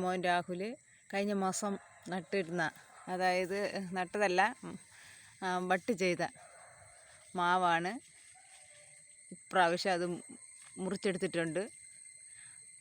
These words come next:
അ-, അത് ഒന്ന് താഴ്ത്തി വെച്ചിട്ട് വേറെ അടുത്തൊന്നുകൂടെ ഒന്ന്, രണ്ടെണ്ണം ഉണ്ട്, ഒന്ന് കയ്യിലേക്ക് തന്നിട്ടുണ്ട്. ഇനി ഒരെണ്ണം കൂടെ ഒന്ന് മുറിച്ചെടുക്കുകയാണ്,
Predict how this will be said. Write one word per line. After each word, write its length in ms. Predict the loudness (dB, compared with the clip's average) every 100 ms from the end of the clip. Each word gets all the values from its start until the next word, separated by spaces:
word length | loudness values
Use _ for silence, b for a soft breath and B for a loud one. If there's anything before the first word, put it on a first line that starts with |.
| -20 -14 -4
അ-, 80 | -2 2
അത് 200 | 2 2
ഒന്ന് 200 | 2 0 -2 -6 -20 -14 -12 -2
താഴ്ത്തി 300 | 0 0 0 0
വെച്ചിട്ട് 360 | 0 -2 0 0 2
വേറെ 180 | 4 4
അടുത്തൊന്നുകൂടെ 500 | 2 0 0 0 0 -2
ഒന്ന്, 160 | -4 -8 -20 -20 -20 -20 -20 -20 -20 -20 -20 -20 -20 -20 -4
രണ്ടെണ്ണം 320 | 0 2 4 4
ഉണ്ട്, 160 | 4 2 0 0
ഒന്ന് 160 | 2 2 0 -2 -4 -2 -2 0 -2 -4 -6 -8 2
കയ്യിലേക്ക് 440 | 6 8 8 8 6
തന്നിട്ടുണ്ട്. 520 | 6 4 4 4 4 2 2
ഇനി 140 | 2 4
ഒരെണ്ണം 340 | 4 4 2 2
കൂടെ 140 | 0 -2 -8 -20 -20 -20 -20 B B B -4
ഒന്ന് 140 | -4 -4 -12 -20 -20 -20 -12 -6
മുറിച്ചെടുക്കുകയാണ്, 760 | -4 -2 -2 0 0 0 -2